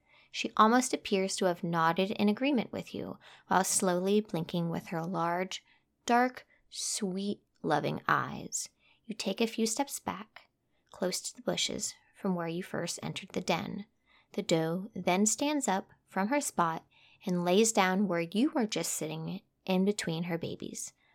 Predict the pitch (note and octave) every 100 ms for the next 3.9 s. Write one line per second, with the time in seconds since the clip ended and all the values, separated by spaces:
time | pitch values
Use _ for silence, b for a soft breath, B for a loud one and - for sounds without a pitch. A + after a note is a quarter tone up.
0 | _ F#3+ E3+ G3+ G#3+ - - C4 - -
1 | F#3 _ _ _ _ _ - E3 E3 -
2 | D#3 E3 - E3 - E3 E3 - - -
3 | D3+ E3+ - F#3 - - - -